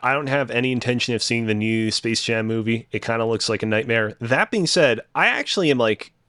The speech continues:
genuinely, unironically very supportive of the decision to have LeBron James in this game as a playable character. I feel like it's, it, it's very seldom that we see people, uh, kind of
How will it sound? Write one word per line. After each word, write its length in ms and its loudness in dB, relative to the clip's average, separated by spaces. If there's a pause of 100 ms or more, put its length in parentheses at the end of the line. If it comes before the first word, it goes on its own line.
(160)
genuinely, 540 2
unironically 1040 0
very 420 -2
supportive 640 2
of 400 0 (320)
the 80 -4
decision 420 0
to 60 0
have 160 0
LeBron 400 0
James 320 -2
in 140 -4
this 160 0
game 240 -2
as 260 0
a 60 -2
playable 360 2
character. 440 0 (260)
I 80 2
feel 160 -2
like 160 0
it's, 240 -4
it, 180 -2
it's 160 -4
very 840 2 (140)
seldom 460 0
that 120 2
we 140 -6
see 280 0
people, 520 2 (520)
uh, 360 2
kind 160 -2
of 360 -2